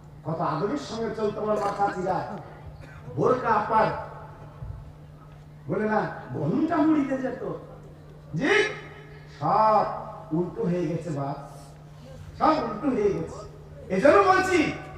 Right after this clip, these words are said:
পায়ে ধরে বলছি, বাপ, মেয়েদেরকে সামলাও, মেয়েদের সামলাও।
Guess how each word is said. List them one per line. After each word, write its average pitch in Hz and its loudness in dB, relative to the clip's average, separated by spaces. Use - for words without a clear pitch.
পায়ে 175 2
ধরে 214 0
বলছি, 196 2
বাপ, 170 0
মেয়েদেরকে 196 0
সামলাও, 160 -4
মেয়েদের 320 8
সামলাও। 392 6